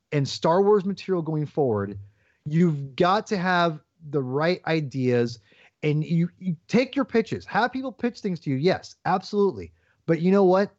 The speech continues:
Have ideas that you feel strongly that you know you can market, and then find the right directors. 'Cause look what Kevin Feige does. And again, I, I know Feige is, is an unfair example in some ways, but you know what? This guy finds directors and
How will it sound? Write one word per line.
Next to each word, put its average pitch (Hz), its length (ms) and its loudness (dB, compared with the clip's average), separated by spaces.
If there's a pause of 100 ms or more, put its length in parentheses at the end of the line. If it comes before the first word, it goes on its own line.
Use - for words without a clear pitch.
(440)
Have 208 300 0
ideas 175 420 0
that 147 80 -8
you 151 240 -4
feel 165 200 -2
strongly 151 440 -4
that 135 120 0
you 135 140 -2
know 139 120 2
you 135 140 0
can 104 160 -4
market, 131 680 0
and 139 140 0
then 123 140 2 (100)
find 151 340 2
the 139 80 2
right 131 320 0
directors. 120 540 -6
'Cause 143 120 -2
look 226 160 2
what 165 220 -2
Kevin 170 260 0
Feige 156 460 0
does. 95 260 -6
And 147 80 -2
again, 160 140 2
I, 156 240 -2
I - 20 0
know 165 200 2
Feige 175 340 0
is, 147 120 -6
is 143 160 -8
an 143 80 -6
unfair 156 560 -2
example 131 580 -4
in 160 80 -2
some 170 200 0
ways, 180 340 0 (460)
but 156 280 2
you 170 120 0
know 208 120 4
what? 196 320 2 (340)
This 202 200 -2
guy 220 260 2
finds 170 380 -2
directors 143 520 -4
and 165 360 -6